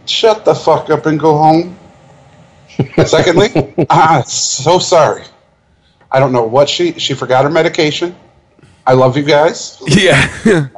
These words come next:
Speaker 1: I, I, I want, I want a spot on your roster, please.
Speaker 3: Yeah.
Speaker 2: See, but, th-, but, this, but this is, but this is more than just social media,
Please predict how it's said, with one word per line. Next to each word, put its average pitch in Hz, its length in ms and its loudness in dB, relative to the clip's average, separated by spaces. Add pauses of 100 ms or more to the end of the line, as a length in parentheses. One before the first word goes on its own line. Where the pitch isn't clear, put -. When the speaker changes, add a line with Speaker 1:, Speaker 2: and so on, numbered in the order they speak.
Speaker 1:
I, 143 100 2 (640)
I, 135 100 4
I 143 160 2
want, 143 380 0
I 135 60 -2
want 135 220 0
a 127 40 -4
spot 139 560 -2
on 143 120 0
your 139 100 0
roster, 185 540 0 (220)
please. - 580 -12 (460)
Speaker 3:
Yeah. 117 240 -2
Speaker 2:
See, 151 180 2
but, 147 180 4
th-, 139 200 2
but, 165 80 2
this, 143 140 -4
but 151 160 0
this 202 200 4
is, 190 160 4
but - 300 -6
this 180 160 4
is 143 120 2
more 131 200 4
than 107 140 2
just 95 200 0
social 98 320 2
media, 80 500 0